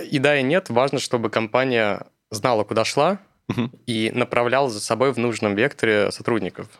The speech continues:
Speaker 1: за ними, чтобы был постоянный рост. Вот это, наверное, ключевой фактор.
Speaker 2: Мгм. А как это понять? То есть как вот, э, на старте, да, когда ты еще не внутри,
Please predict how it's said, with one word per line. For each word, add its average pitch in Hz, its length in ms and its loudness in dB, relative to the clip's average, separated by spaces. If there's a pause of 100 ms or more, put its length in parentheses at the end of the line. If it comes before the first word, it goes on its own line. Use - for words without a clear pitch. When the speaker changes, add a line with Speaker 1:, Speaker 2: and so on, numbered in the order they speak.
(180)
Speaker 1:
за 104 120 2
ними, 101 360 -6 (400)
чтобы - 240 -4
был 123 160 0
постоянный 110 420 0
рост. - 460 -4
Вот 95 80 0
это, - 100 -6
наверное, 95 220 -4
ключевой - 320 -4
фактор. - 340 -6 (280)
Speaker 2:
Мгм. 92 360 -4
А 123 80 4
как 156 200 0
это - 120 -2
понять? 123 520 0
То 87 60 2
есть - 280 0
как 131 320 0
вот, 101 420 -2
э, 98 160 4
на 104 340 2
старте, 160 580 0
да, 117 180 2
когда 104 400 2
ты 101 160 0
еще 104 420 2
не 101 240 4
внутри, 123 540 0